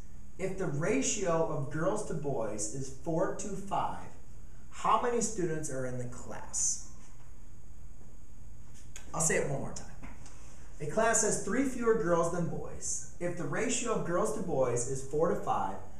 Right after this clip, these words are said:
how many students are in the class?" Now, one thing they help us out with, how to solve the problem, is they tell us it's a ratio. And remember, we can write a ratio, let's say, between any two numbers. It says a ratio of four to five.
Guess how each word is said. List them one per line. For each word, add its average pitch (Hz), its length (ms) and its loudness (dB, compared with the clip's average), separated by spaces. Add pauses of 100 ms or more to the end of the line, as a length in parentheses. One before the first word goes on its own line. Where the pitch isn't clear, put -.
(180)
how 202 260 2
many 190 180 0
students 151 420 0
are 127 100 -2
in 123 80 -2
the 123 60 -2
class?" - 460 -4
Now, 151 360 2 (640)
one 247 240 4
thing 220 180 4
they 190 100 4
help 196 200 6
us 170 120 2
out 139 220 6
with, 135 160 2
how 165 100 4
to - 60 2
solve 170 300 6
the - 40 -2
problem, - 520 2
is 160 280 2
they 165 120 0
tell 202 180 4
us 170 180 2
it's - 80 -2
a 143 60 0
ratio. 147 500 0 (100)
And 147 140 0
remember, 202 300 4
we 208 140 4
can 254 140 0
write 226 140 4
a 170 60 2
ratio, 151 840 4
let's 160 240 0
say, 156 200 2
between 147 260 2
any 156 180 2
two 151 140 0
numbers. 131 600 0 (420)
It - 80 -4
says 214 160 2
a 190 40 4
ratio 180 400 4
of - 80 0
four 165 200 4
to - 80 0
five. - 300 2